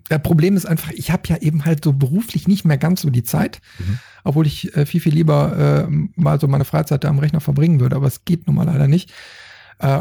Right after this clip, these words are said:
Speaker 1: und es gibt nun mal Spiele, da brauchst du ja ewig für.
Speaker 2: <laughs>
Speaker 1: Und, und auch erstmal, um da reinzukommen.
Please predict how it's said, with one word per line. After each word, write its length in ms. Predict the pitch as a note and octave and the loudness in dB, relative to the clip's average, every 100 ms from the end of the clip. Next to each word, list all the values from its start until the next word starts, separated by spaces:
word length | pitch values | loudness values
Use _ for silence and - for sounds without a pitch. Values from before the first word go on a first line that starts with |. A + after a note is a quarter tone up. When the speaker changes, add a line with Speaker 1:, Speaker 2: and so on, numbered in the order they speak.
| - | -2
Speaker 1:
und 300 | C#3+ C#3+ - | 0 0 -2
es 120 | - - | -8 -4
gibt 140 | F3 | 2
nun 80 | C#3 | 2
mal 80 | C3 | 2
Spiele, 260 | - B2 | 0 0
da 120 | A#2 | 0
brauchst 340 | A2+ A2+ A#2 - | -2 -4 -4 -2
du 40 | |
ja 180 | B2+ C3 | 2 2
ewig 720 | - C#3+ D#3 E3 D#3 B2 - | 2 2 4 2 2 -2 -6
für. 320 | - - - - - | -12 -12 -12 -18 -8
Speaker 2:
<laughs> 400 | - - - - | -6 -2 -2 -2
Speaker 1:
Und, 400 | - B2+ B2+ - | -2 -2 -2 -4
und 260 | - C3+ - | -8 -10 -6
auch 320 | F3+ - - | -6 -6 -10
erstmal, 300 | G3 C#3+ D#3+ | -4 -2 2
um 100 | D#3 | 2
da 120 | C3+ | 2
reinzukommen. 880 | B2+ C3 E3 G#3+ - B2 - - D3 | 2 2 2 0 -2 -4 -6 -6 -8